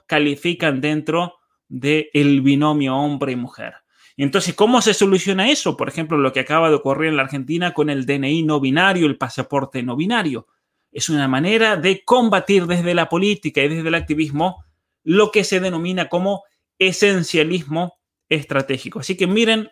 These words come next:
las nociones ideológicas. Violencia epistémica, esencialismo estratégico. ¿Y cómo se combate toda esta basura? Ese es el tema.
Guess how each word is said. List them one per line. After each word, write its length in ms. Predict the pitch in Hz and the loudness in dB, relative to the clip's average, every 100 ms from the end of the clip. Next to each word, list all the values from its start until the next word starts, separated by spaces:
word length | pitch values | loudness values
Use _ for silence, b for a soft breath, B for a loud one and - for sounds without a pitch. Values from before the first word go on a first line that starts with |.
| - | -2
las 180 | 156 143 | -2 -2
nociones 580 | 139 180 185 196 - b b b b b _ _ - | -4 0 0 0 -2 b b b b b _ _ 2
ideológicas. 960 | 254 220 214 269 - 139 131 - - _ _ _ _ _ _ _ _ | 4 6 6 6 4 0 -2 -2 -12 _ _ _ _ _ _ _ _
Violencia 520 | 175 208 269 285 254 | 2 4 6 4 0
epistémica, 640 | 226 208 262 294 277 262 233 | -2 -4 -4 -2 -2 -2 -2
esencialismo 640 | 196 180 175 185 226 220 | -2 -4 -6 -6 -6 -6
estratégico. 500 | 170 156 160 170 202 | -8 -8 -8 -10 -10
¿Y 60 | 226 | -6
cómo 260 | 392 349 | -2 -2
se 120 | 202 | -2
combate 460 | 170 151 147 139 117 | -2 0 2 2 0
toda 260 | - 135 127 | 0 -2 -2
esta 200 | 123 113 | -6 -10
basura? 440 | 117 - 117 - - _ _ _ _ | -12 -14 -14 -16 -20 _ _ _ _
Ese 140 | 294 302 | -4 -2
es 80 | 269 | -2
el 160 | 233 | -2
tema. 360 | 311 180 117 | 0 -2 -4